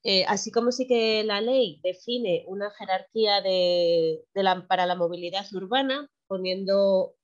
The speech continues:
por lo menos en, en, en el articulado de la ley, eh, al peatón como, como arriba, como en la cúspide de,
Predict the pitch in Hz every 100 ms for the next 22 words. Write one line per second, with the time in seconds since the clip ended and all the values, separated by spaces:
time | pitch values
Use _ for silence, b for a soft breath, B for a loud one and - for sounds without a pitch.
0 | _ - 180 190 208 214 185 175 147 147
1 | - 170 165 151 147 143 165 170 170 170
2 | 170 170 175 180 175 170 170 233 220 208
3 | _ - - 165 156 156 156 156 156 165
4 | 156 160 220 226 226 156 147 147 147 143
5 | _ 147 156 196 160 151 151 151 - 190
6 | 185 175 175 175 175